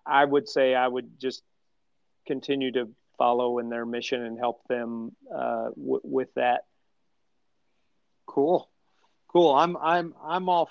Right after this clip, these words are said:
Speaker 2: for, um, I'm really working big. I'm working with the homeless right now in Kansas City.
Speaker 1: Yeah.
Speaker 2: Um, that's a big thing for me, the homeless and the, and, uh, Vietnam veterans that are also homeless. So
Speaker 1: Yeah.
Speaker 2: I, I, I really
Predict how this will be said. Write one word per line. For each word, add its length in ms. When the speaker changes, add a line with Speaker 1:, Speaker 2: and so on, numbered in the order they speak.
Speaker 2:
for, 480
um, 360
I'm 240
really 180
working 420
big. 280
I'm 340
working 300
with 140
the 100
homeless 460
right 160
now 220
in 60
Kansas 380
City. 280
Speaker 1:
Yeah. 120
Speaker 2:
Um, 380
that's 220
a 40
big 600
thing 220
for 120
me, 200
the 120
homeless 480
and 340
the, 300
and, 300
uh, 200
Vietnam 480
veterans 560
that 100
are 100
also 360
homeless. 540
So 220
Speaker 1:
Yeah. 120
Speaker 2:
I, 440
I, 300
I 120
really 440